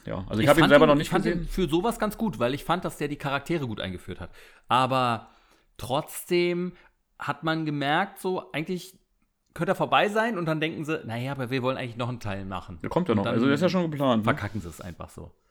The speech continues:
Speaker 1: Der soll ja eine Trilogie
Speaker 2: Äh, dann
Speaker 1: sein.
Speaker 2: habe ich noch, äh, zwei Serien angefangen, beziehungsweise eine sogar zu Ende geguckt: Only Murders in the Building auf Disney Plus,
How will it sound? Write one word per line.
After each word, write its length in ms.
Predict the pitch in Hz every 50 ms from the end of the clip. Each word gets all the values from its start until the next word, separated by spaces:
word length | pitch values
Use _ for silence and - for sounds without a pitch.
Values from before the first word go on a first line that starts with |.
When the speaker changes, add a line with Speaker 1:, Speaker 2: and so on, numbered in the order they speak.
| _ _ -
Speaker 1:
Der 80 | 110 107 - 123 120 123 135 - _
soll 180 | - - 120 127
ja 40 | 120
eine 140 | 113 107
Trilogie 260 | 98 - 127 127 123 107
Speaker 2:
Äh, 20 |
dann 180 | 107 127 147 151
Speaker 1:
sein. 80 | -
Speaker 2:
habe 140 | 170 165 175
ich 140 | 170 - 123
noch, 320 | 143 156 - - - -
äh, 160 | - - 147 - - -
zwei 480 | - - - - - - 123 123 127 127
Serien 480 | 104 107 135 156 180 190 202 196 190
angefangen, 500 | - - 190 185 190 190 - - 190 196
beziehungsweise 340 | 175 - - 147 127 139 - -
eine 160 | 127 131 127
sogar 200 | 131 117 120 120
zu 140 | - - -
Ende 140 | 143 175
geguckt: 360 | 180 185 - - 202 202 - -
Only 300 | - 135 135 139 135 131
Murders 420 | 120 117 120 131 135 139 135 -
in 140 | 160 135 110
the 80 | 117
Building 460 | 98 98 110 123 139 156 190 202 208 -
auf 100 | 113 -
Disney 220 | 117 113 - 104
Plus, 340 | - - 139 190 214 - -